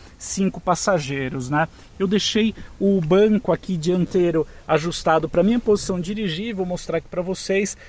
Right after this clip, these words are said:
Sobra um bom espaço aqui para os joelhos, né, em relação ao encosto do banco do motorista. O espaço aqui na lateral também é muito bom, de fato a gente consegue acomodar aqui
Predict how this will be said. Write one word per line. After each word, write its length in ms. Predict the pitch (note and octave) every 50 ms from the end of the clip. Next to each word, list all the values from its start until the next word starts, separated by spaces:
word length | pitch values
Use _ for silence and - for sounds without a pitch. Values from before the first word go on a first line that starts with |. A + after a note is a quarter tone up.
| - -
Sobra 480 | - - - A#3+ A#3+ B3 A#3 A#3 A#3 -
um 160 | A3 A3+ A3
bom 200 | F#3 A#3+ C#4+ G4 G#4
espaço 560 | - - - - - G#3 G#3+ A3 G3+ - -
aqui 200 | F#3+ - G3+ F#3
para 240 | - - F3 E3+ F3
os 80 | E3+
joelhos, 640 | D3+ F3 D#3+ D3 D3+ E3 G3 A3+ A3 F#3+ E3 D#3 D#3
né, 120 | D#3+ D#3+
em 40 | D#3
relação 440 | D#3+ D#3 D#3 D3+ D3 - - D#3+ D3+
ao 140 | D3 D3
encosto 560 | D3+ D3 C3+ - - D#3 D3+ C#3+ - - D#3+ D3
do 40 |
banco 280 | C#3+ C#3+ D3+ C#3 - D3+
do 60 | D3
motorista. 680 | D3+ E3+ E3+ - G#3+ F#3+ E3+ F3+ F#3+ G3+ - - - G3 - - - - - - - - -
O 40 | F3
espaço 600 | - - - - - G3+ G3+ G#3+ G3 - - F3+
aqui 240 | - - F3+ F3+ F3
na 100 | E3+ D#3+
lateral 560 | D#3+ D#3+ D#3+ - E3 D#3 D3+ D3+ D#3 D3+ D3
também 320 | C#3+ - F#3+ F3+ D#3+ E3+ F3+
é 60 | E3
muito 260 | D#3+ D#3+ F3+ - C#4+
bom, 320 | G3+ F3+ F3+ F#3+ G#3 G#3
de 100 | G3 F3
fato 280 | - - F#3+ F3 E3+ F#3
a 20 |
gente 220 | D#3 D#3+ F3+ - -
consegue 500 | - F#3 E3+ D3+ - - E3+ E3+ E3 E3+
acomodar 680 | D#3+ - - E3 D#3 D#3 D#3 D3 C#3+ D3+ D3+ D#3 D#3 D3+
aqui 300 | C#3+ - - E3+ D#3+